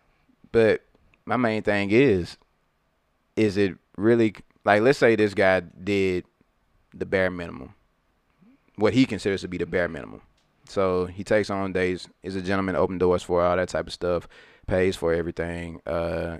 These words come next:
if she wants to link up, you know, he'll, you know, gladly set up the plans, all that type of stuff. But let's say he gets to a point where he's just like, "Yeah, this isn't what I want right now." Even though they could be going good, is it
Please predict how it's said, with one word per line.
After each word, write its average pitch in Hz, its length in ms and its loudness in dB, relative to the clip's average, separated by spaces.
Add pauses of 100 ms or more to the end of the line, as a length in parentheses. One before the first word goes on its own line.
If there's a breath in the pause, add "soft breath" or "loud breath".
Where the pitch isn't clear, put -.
if 85 120 -12
she 87 120 -10
wants 90 300 -6
to 87 80 -8
link 87 280 -8
up, 87 220 -2
you 90 120 -12
know, 87 300 -6 (300)
he'll, 98 420 0 (180)
you 98 100 -14
know, 87 160 -6
gladly 90 320 -2
set 92 180 -6
up 90 80 -8
the - 60 -16
plans, 90 340 -10
all 87 100 -2
that 87 120 -4
type - 180 -6
of - 60 -14
stuff. 90 360 -10 (540 soft breath)
But 85 380 0
let's 104 220 -2
say 95 280 2
he 95 140 -2
gets 92 220 -2
to 95 120 2
a 90 60 2
point 87 220 -6
where 80 100 -2
he's 90 120 -2
just 87 140 -6
like, 85 260 -4 (360)
"Yeah, 123 60 0
this 147 180 0
isn't 139 220 0
what 127 100 2
I 123 60 4
want 131 240 0
right 73 180 -4
now." 65 240 -10 (600)
Even 131 220 0
though 151 120 6
they 147 120 6
could 139 140 -10
be 135 100 2
going 131 300 2
good, 127 220 2
is 87 140 -4
it 95 200 -2